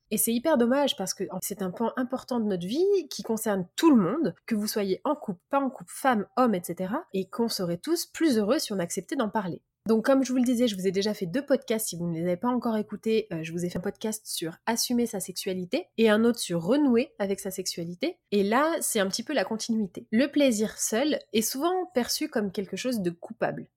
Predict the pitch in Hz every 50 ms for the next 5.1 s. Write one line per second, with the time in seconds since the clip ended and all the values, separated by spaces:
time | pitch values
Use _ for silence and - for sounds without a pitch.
0 | _ - 190 175 170 - - - 180 233 254 247 - 202 175 170 170 170 - 202
1 | 185 185 180 208 254 277 294 277 - - 180 160 156 156 170 196 214 202 190 175
2 | - - 202 202 202 190 - 170 160 160 156 165 185 202 202 202 202 208 208 208
3 | 196 208 156 156 151 - - 165 156 156 156 160 - 202 202 208 208 214 214 208
4 | 190 160 156 - - - 202 190 - 208 170 165 165 170 175 175 165 - - 190
5 | 240 294